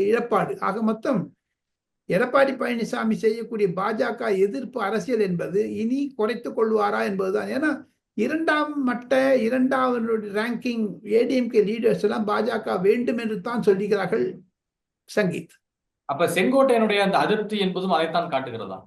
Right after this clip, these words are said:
Speaker 2: நீங்கள் சொல்வது போல?
Speaker 1: கண்டிப்பாக அதுக்கு இது உள்ள இருந்து இப்ப புகைஞ்சல் வெளில வருது. அது மாதிரி நாளைக்கு தங்கமணி, வேலுமணி பண்ணாங்கன்னா என்ன பண்ணுவீங்க?
Speaker 2: இப்ப செங்கோட்டையன் போல அவங்களும் அதிருப்தி ஆவாங்க அப்படிங்கிறீங்களா?
Speaker 1: ஆமா, ஆமா, ஆமா. நிறைய அதிருப்தியாளர்கள் இருக்கத்தான் செய்கிறார். ஆனா இது வரைக்கும் இந்த எடப்பாடி பழனிசாமியை பாராட்ட வேண்டும். அவரிடம் இருக்கக்கூடிய எம் எல் ஏ ஒருத்தன் கூட வெளில போகல பாருங்க.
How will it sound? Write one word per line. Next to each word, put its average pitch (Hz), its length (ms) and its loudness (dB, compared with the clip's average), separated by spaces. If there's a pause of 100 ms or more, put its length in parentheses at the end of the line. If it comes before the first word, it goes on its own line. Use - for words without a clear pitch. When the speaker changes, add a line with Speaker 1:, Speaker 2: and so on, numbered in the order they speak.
(160)
Speaker 2:
நீங்கள் 131 240 -8
சொல்வது 120 340 -6
போல? 95 140 -12 (520)
Speaker 1:
கண்டிப்பாக 285 520 -4
அதுக்கு 202 440 -2 (140)
இது 226 260 -2 (420)
உள்ள 302 200 -6
இருந்து 330 220 0
இப்ப 262 200 -4
புகைஞ்சல் 269 460 2
வெளில 277 200 4
வருது. 202 340 4
அது 185 160 -2
மாதிரி 294 200 0
நாளைக்கு 277 340 2
தங்கமணி, 285 480 -2
வேலுமணி 269 440 2
பண்ணாங்கன்னா 269 440 -2
என்ன 247 120 -2
பண்ணுவீங்க? 170 400 -4 (800)
Speaker 2:
இப்ப - 200 -8
செங்கோட்டையன் 214 520 4
போல 240 140 8
அவங்களும் 220 280 6
அதிருப்தி 190 360 2
ஆவாங்க 165 300 2
அப்படிங்கிறீங்களா? 123 440 -4 (920)
Speaker 1:
ஆமா, 415 140 2
ஆமா, 339 180 4
ஆமா. 160 200 2
நிறைய 220 320 -2
அதிருப்தியாளர்கள் 320 640 -2
இருக்கத்தான் 330 420 -2
செய்கிறார். 220 320 0
ஆனா 269 160 0
இது 320 180 2
வரைக்கும் 339 340 0
இந்த 302 140 0
எடப்பாடி 294 360 0
பழனிசாமியை 277 680 0
பாராட்ட 262 460 -2
வேண்டும். 185 300 -2
அவரிடம் 262 500 2
இருக்கக்கூடிய 254 520 -4
எம் 302 160 -4
எல் 302 140 -2
ஏ 269 120 4
ஒருத்தன் 254 300 -2
கூட 311 100 0
வெளில 254 220 -2
போகல 185 240 -6
பாருங்க. - 300 -14